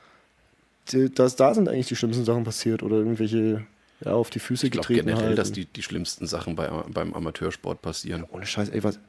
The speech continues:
Speaker 1: ich hab das schon mal gesehen, da hat sich ein, ist einer an mir vorbeigeflogen und ich hab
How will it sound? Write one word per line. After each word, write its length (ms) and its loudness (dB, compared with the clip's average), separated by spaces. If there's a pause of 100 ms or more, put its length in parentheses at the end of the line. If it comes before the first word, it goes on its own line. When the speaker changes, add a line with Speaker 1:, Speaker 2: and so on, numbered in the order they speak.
(320)
Speaker 1:
ich 100 -8
hab 80 2 (200)
das 160 0
schon 140 0
mal 100 4
gesehen, 200 2
da 100 6
hat 160 0
sich 280 -4
ein, 180 0
ist 120 -4
einer 180 4
an 80 4
mir 120 4
vorbeigeflogen 1040 2
und 120 -2
ich 80 0
hab 80 2